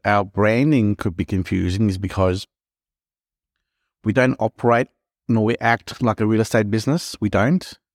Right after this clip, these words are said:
Um, we're continually expanding the boundaries of what our service is and how we help the community. And that, you may call that a facade or something else, but that's just true passion for what we do. We believe.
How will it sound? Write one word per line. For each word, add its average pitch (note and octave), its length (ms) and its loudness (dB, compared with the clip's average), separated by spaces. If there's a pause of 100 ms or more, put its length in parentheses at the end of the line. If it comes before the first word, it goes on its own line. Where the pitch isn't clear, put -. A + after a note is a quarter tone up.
(800)
Um, G#2+ 380 2
we're G#2+ 140 0
continually A2 680 2
expanding A2 480 0
the G#2+ 80 2
boundaries G#2 440 2
of G2 120 -2
what G#2 200 2
our G#2 160 2
service G#2 520 0
is A#2+ 480 -2
and G2 180 -2
how G#2+ 180 0
we G#2 140 0
help A2 260 0
the G#2+ 100 -4
community. B2 600 0 (1300)
And A#2 220 2
that, C3+ 240 2 (2000)
you C#3+ 220 -2
may B2 120 0
call A#2+ 180 0
that A#2 160 2
a G#2+ 80 0
facade A#2+ 640 0
or - 140 -4
something G#2 260 -2
else, D3+ 220 0
but - 320 -4
that's - 240 0
just - 240 -4
true A2 220 0
passion C3+ 480 0
for G#2+ 80 0
what F2 120 0
we G2+ 120 0
do. F#2 220 -4
We A2 140 2
believe. G#2 600 0